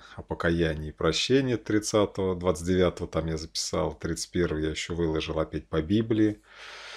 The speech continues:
что очень важно, как её надо понимать, что это поле с плевелыми пшеницами, и плевелы надо собирать в сокровище своё, пшеницу надо собирать в сокровищнице сердца своего, и на этой доброй земле взращивать,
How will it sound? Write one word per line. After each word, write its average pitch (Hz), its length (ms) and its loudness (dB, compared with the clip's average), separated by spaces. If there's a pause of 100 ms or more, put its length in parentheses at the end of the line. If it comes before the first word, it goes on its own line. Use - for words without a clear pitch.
(180)
что - 160 -8
очень 95 240 -2
важно, 87 400 4
как - 240 -2
её 87 80 2
надо 85 180 0
понимать, 92 480 2
что - 180 -2
это 90 180 0
поле 95 380 4
с 80 80 -2
плевелыми 80 600 0
пшеницами, 127 920 -2 (200)
и 85 100 -6
плевелы 80 560 2
надо 76 240 -6
собирать 85 500 0
в - 60 -12
сокровище 113 560 0
своё, 104 500 0 (440)
пшеницу 107 520 0
надо 82 160 0
собирать 95 440 0
в - 40 -4
сокровищнице 107 640 0
сердца - 380 -4
своего, 87 640 0 (160)
и 92 80 -10
на 85 180 -4
этой 82 160 -2
доброй 82 360 4
земле 82 320 -4
взращивать, 110 760 2